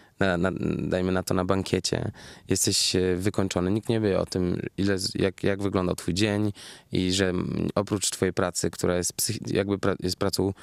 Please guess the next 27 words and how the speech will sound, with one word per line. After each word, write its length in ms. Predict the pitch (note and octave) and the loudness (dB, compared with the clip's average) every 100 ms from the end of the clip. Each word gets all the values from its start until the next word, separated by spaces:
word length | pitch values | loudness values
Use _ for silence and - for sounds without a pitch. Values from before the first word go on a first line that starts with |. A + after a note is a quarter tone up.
| - - | -12 -2
polegającą 500 | F#2+ G2 F#2 F#2+ F#2 | 0 0 0 0 0
na 160 | F#2 | 0
wy-, 120 | F#2 F#2+ _ - - - | -2 -6 _ -20 -10 -2
wysiłku 320 | - G2 - | 0 0 -2
fizycznym 520 | - G2+ G2 - F2+ | -4 -2 0 0 0
i 60 | F2+ | 0
psychicznym, 640 | - G2+ F2+ - G2+ A2+ - - - - | -2 -2 -2 0 0 -2 -6 -16 -16 -2
to 80 | G#2 | 0
mamy 260 | G2+ G#2 | 2 2
jeszcze 220 | G2+ - F#2+ | 0 -2 0
prywatne 380 | F#2+ F#2 F2+ | 0 0 0
życie, 320 | F#2 F#2+ - F2+ | 0 0 0 -2
które 260 | - F2+ | 0 0
niekoniecznie 440 | F#2 - F#2 - F#2 | 0 0 0 0 0
musi 200 | - - | 0 -2
się 120 | F#2 | -2
świetnie 320 | - - F#2 | -4 -2 -2
układać. 420 | F2 F2+ F#2 - | 0 0 0 0
I 40 | F#2+ | 0
na 80 | |
takim 280 | F#2 - G2 | 0 -2 0
bankiecie 420 | F#2+ F#2+ G#2 - | 0 0 -2 0
na 80 | F#2+ | -2
przykład, 320 | F2+ - F#2+ - - - - - | -2 -2 -2 -6 -16 -18 -18 -4
kiedy, 460 | F#2+ G#2 G2+ G2 - | 0 2 2 2 0
nie 400 | F#2 F#2+ G2 G2 | 0 0 0 0
wiem, 240 | F#2 F#2 | 0 -2